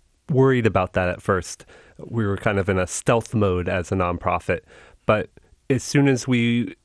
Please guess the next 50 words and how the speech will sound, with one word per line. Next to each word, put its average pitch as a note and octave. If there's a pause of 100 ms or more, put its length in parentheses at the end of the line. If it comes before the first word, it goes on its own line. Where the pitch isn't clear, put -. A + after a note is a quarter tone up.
(180)
were A#2
featured, A2
I A2
think, A#2+
in G2
the F#2
New G2+
York A2
Times, A#2 (320)
we A2+
had G2+
a G2
manufacturer G#2
approach C3
us -
and G2+
say A2
that G2+
they B2+
wanted A2+
to F#2+
donate F2 (160)
through G2+
our F2+
platform. F2+ (340)
So G#2+ (260)
a A2+
lot C3
of C#3+
those A#2
fears A2
were G2
unfounded. F#2+
And G2
I G#2
think B2+ (360)
one A#2
of G#2
the G#2+
things G#2
that A2
makes G#2
us G#2
so G2
powerful G#2+
is F2+
that G2+
we G2+
are G#2
aggregating F#2+